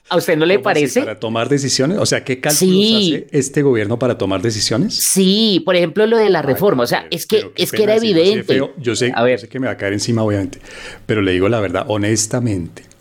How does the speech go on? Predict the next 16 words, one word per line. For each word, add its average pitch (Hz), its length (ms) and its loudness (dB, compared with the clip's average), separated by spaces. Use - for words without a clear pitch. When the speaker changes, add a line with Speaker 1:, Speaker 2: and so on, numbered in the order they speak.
Speaker 1:
Sí. 120 100 -2
Speaker 2:
sinceramente, 95 800 -2
yo 98 160 0
le 95 100 2
digo 104 180 2
la 107 120 0
verdad, 92 240 0
yo 95 160 -2
creo 101 180 -4
que - 100 -4
toman 107 300 -2
decisiones 104 540 -2
sin 98 160 0
hacer 82 240 -4
cálculos. - 640 -6
O, 135 420 -2